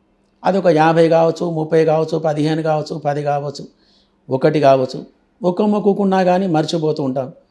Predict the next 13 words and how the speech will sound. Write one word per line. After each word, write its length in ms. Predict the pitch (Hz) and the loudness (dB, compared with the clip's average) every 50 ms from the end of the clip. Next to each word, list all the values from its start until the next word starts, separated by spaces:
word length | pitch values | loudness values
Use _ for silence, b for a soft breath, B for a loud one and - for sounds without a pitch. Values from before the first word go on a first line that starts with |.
| _ _ _ _ _ _ _ _ _ _ - | _ _ _ _ _ _ _ _ _ _ -6
కాలక్రమేణా 720 | - 156 151 156 151 147 - 147 147 143 147 151 160 165 | 0 2 4 4 4 2 0 0 0 0 0 0 0 0
అది 400 | 151 143 139 151 156 135 - - - - _ _ _ _ _ _ _ _ _ _ - - | 0 0 0 0 -2 -4 -4 -8 -14 -20 _ _ _ _ _ _ _ _ _ _ -8 -2
అలా 140 | 151 156 | 0 2
వెళ్తూ 340 | 156 143 143 147 147 143 175 | 2 2 2 0 2 0 -2
ఉంటుంది. 360 | 147 131 127 131 127 127 139 - _ _ _ _ _ _ _ _ _ _ - | -2 -2 -4 -8 -10 -12 -14 -20 _ _ _ _ _ _ _ _ _ _ -2
ఆ 160 | - 151 180 185 | 2 4 4 4
సమయంలో 680 | 180 208 202 196 196 185 160 139 131 131 147 - - - - _ _ _ _ _ _ _ _ _ _ - | 4 4 4 6 6 6 6 6 4 0 -2 -4 -6 -12 -16 _ _ _ _ _ _ _ _ _ _ -10
ఆ 120 | 139 139 135 | -8 -6 -4
మొక్కుకున్న 580 | 135 139 151 160 156 - 226 - 233 208 196 | -2 0 0 0 0 0 0 0 2 2 2
తర్వాత 600 | 180 156 151 143 147 131 131 131 120 - 165 - - - - _ _ _ _ _ _ _ - | 4 4 2 2 2 2 0 -2 -2 -4 -6 -6 -8 -14 -20 _ _ _ _ _ _ _ -14
భగవంతుడు 600 | 143 135 131 151 170 196 220 233 233 208 208 196 180 | -6 -2 0 2 4 4 2 2 2 0 0 0 0
చూస్తూ 360 | - 190 202 208 202 208 185 | 0 2 2 2 2 0 0
ఉంటాడు, 320 | 175 165 170 160 143 113 | 0 2 2 2 2 2